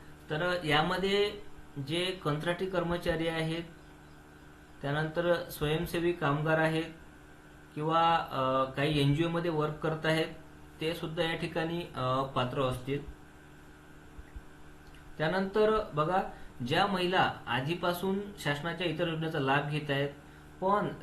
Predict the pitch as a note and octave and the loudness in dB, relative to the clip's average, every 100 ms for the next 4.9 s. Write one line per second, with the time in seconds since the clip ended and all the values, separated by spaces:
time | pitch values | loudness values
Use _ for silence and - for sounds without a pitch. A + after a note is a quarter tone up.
0 | - C#3+ D#3+ F3 F3+ B2 - - B2+ A#2+ | -2 0 2 2 2 0 -4 -12 -8 0
1 | E3 G3 G3+ - D3 D3+ D#3+ E3+ D#3+ F3 | 4 4 2 0 2 2 2 0 0 0
2 | F3 E3+ - F3 D3+ D#3+ F3 E3+ D#3 D#3 | 0 -2 -4 -2 0 4 4 4 4 2
3 | D3+ C#3+ D#3 D3+ C3+ C3 C3 C3+ C3+ C3 | 2 0 -2 0 0 0 0 0 -2 -2
4 | G#2 - - - - - D3 D#3+ F3+ | -6 -8 -12 -14 -18 -10 -2 0 2